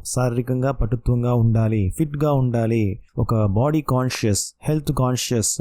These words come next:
అనేది వీళ్ళకు ఎక్కువగా ఉంటుంది. ఇక నెక్స్ట్ వీడియోలో మనం వచ్చేసి వీళ్ళకు ఉండే లైఫ్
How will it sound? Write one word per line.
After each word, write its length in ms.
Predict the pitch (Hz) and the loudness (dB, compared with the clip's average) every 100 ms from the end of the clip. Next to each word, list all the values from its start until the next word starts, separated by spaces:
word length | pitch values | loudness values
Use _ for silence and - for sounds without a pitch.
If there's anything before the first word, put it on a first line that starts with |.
| 117 | 2
అనేది 260 | 110 117 | 2 2
వీళ్ళకు 500 | 117 107 101 95 185 - | 2 2 2 2 0 0
ఎక్కువగా 340 | 98 - 104 107 101 | 0 2 2 4 2
ఉంటుంది. 320 | 92 92 87 - _ - | 2 0 0 -6 _ -8
ఇక 180 | 139 143 135 131 131 | -6 -2 -2 0 -2
నెక్స్ట్ 280 | 127 - 139 | -2 -2 0
వీడియోలో 360 | 131 127 123 | 2 2 2
మనం 240 | 120 113 113 107 | 2 2 2 0
వచ్చేసి 440 | - 110 - 170 139 110 117 120 117 | 0 0 2 0 2 0 -2 -2 0
వీళ్ళకు 380 | 117 113 110 120 | 2 2 0 2
ఉండే 280 | 113 113 120 120 120 - - - | 2 2 2 0 -2 -6 -10 -4
లైఫ్ 220 | 113 113 | 0 0